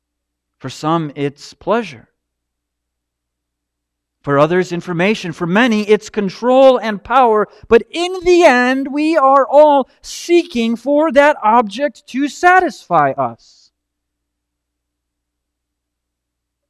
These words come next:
But here's the reality. Only something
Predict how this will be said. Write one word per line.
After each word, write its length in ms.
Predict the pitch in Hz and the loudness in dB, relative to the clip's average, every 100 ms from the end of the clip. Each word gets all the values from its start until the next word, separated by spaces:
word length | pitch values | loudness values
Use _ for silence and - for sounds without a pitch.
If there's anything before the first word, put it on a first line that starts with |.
| _ _ _ _ _ _ _ _ _ _ _ _ _ _ _ _ _ _ | _ _ _ _ _ _ _ _ _ _ _ _ _ _ _ _ _ _
But 80 | 139 | -12
here's 300 | 156 202 190 | -4 -4 -4
the 80 | 156 | -6
reality. 560 | 151 180 180 156 143 147 | -2 0 0 0 -4 -6
Only 420 | 175 180 170 143 | -6 -6 -8 -12
something 720 | - - 175 - 160 143 139 | -14 -8 -8 -8 -10 -10 -10